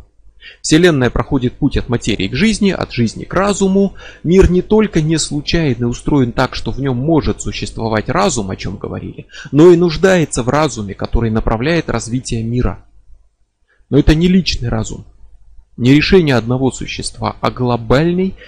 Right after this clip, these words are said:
сплоченный разум космических масштабов. Чтобы осознать этот путь развития мира, вам нужно обратиться к его началу. Но истинного начала не существует. Мир бесконечен в своем времени. Хотя человеческий разум,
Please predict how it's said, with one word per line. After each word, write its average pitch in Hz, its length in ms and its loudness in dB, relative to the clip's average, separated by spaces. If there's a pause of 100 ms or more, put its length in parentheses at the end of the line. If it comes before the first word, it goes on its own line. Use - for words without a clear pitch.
(120)
сплоченный 123 680 -2
разум 156 340 -2
космических 117 800 -10
масштабов. 127 480 -6 (840)
Чтобы 160 320 2
осознать 165 460 -2
этот - 180 -8
путь - 200 -2
развития 127 500 -2
мира, 147 360 -4 (300)
вам 135 180 2
нужно 135 240 -2
обратиться 120 460 -4
к - 60 -14
его 113 240 -4
началу. 110 520 -8 (680)
Но 131 100 2
истинного 117 540 -2
начала 147 400 -6
не 98 180 -10
существует. - 580 -18 (640)
Мир 180 220 2
бесконечен 151 840 -6
в - 40 -20
своем 110 400 -6
времени. 104 460 -8 (340)
Хотя 120 220 0
человеческий 143 720 -4
разум, 127 580 -6